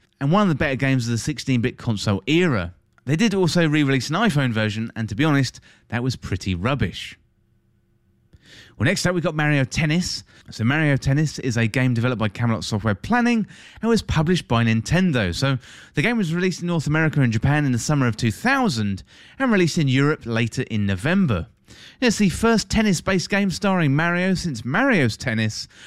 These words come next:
and it was the second game developed by Camelot on a Nintendo system. So the game is known for being the introduction of Luigi's arch-rival, Waluigi, and the reintroduction of Princess Daisy, and also Birdo too.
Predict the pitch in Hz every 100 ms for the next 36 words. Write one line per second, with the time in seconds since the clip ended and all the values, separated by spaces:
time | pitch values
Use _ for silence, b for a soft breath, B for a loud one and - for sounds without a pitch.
0 | B B 214 202 185 160 196 190 165 165
1 | 143 135 151 127 123 - 139 135 131 _
2 | B B B 131 143 123 131 127 117 110
3 | 101 98 90 208 - 120 90 82 _ -
4 | - 143 156 226 180 127 185 185 156 139
5 | 170 156 147 120 151 147 156 120 135 139
6 | 131 117 120 139 135 - 202 214 135 113
7 | 104 B B B B 117 214 254 180 127
8 | 117 113 110 - 151 165 127 156 160 117
9 | 147 143 143 101 120 110 101 - 269 180
10 | 110 104 98 b b - 160 147 135 156
11 | 143 113 101 95 95 95 196 208 147 87